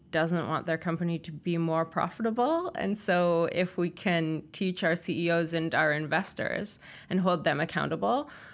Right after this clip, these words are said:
um, we can see change more rapidly. I think any investor who isn't looking at the gender breakdown of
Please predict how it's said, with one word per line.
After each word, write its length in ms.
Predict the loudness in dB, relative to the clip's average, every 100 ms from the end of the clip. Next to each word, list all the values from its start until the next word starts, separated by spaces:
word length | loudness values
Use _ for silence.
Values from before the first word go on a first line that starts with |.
| -6
um, 420 | 0 2 2 0 -2
we 180 | -2
can 240 | 0 0 0
see 260 | -2 -4
change 380 | -2 -2 -4 -2
more 140 | -4 2
rapidly. 520 | 2 2 -4 -4 -2
I 140 | 0 0
think 320 | 2 0 2
any 260 | 2 2 4
investor 580 | 2 4 2 2 2 2
who 220 | 2 2
isn't 260 | 2 0 -2
looking 340 | -2 -2 0
at 220 | -2 -2
the 180 | -2 -2
gender 640 | -2 -2 2 2 2 0 0
breakdown 580 | -2 2 2 4 4 2
of 380 | 2 0 0